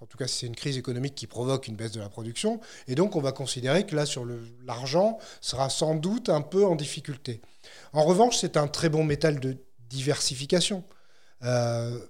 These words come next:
mais comme d'autres métaux. Euh, aujourd'hui, si vous avez, euh, de l'or dans votre portefeuille, comme vous avez des platinoïdes dans votre portefeuille,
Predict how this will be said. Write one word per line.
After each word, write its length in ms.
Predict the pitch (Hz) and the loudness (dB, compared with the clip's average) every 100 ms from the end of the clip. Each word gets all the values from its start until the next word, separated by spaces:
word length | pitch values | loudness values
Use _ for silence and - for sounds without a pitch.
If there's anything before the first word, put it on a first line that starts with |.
| - - - | -20 -20 -14
mais 140 | 143 | -6
comme 280 | 139 151 151 - - 143 | 2 2 2 -4 -16 -4
d'autres 400 | 135 190 - 156 | 4 4 6 6
métaux. 420 | 175 226 208 - - - - | 6 6 2 0 -14 -20 -8
Euh, 440 | 135 135 131 135 139 | -2 0 0 -2 -6
aujourd'hui, 720 | 170 170 175 175 165 180 185 170 | -2 2 4 4 4 0 0 -2
si 220 | - 151 | -4 -4
vous 200 | 143 143 | -2 2
avez, 300 | 143 147 143 | 4 6 4
euh, 160 | 123 | 4
de 120 | 123 143 | 0 2
l'or 200 | 156 147 | 2 2
dans 100 | 131 | -2
votre 160 | 135 | -4
portefeuille, 680 | - - 143 - 147 147 147 | -6 -6 -6 -2 0 0 0
comme 180 | 143 127 | -4 -6
vous 160 | 127 | -4
avez 240 | 135 131 139 | -2 0 0
des 140 | 131 | -2
platinoïdes 520 | 123 139 - 151 143 | -2 -4 -2 0 0
dans 100 | 139 | 0
votre 180 | 120 120 | -4 -6
portefeuille, 520 | - 110 120 - 175 | -8 -8 -6 0 0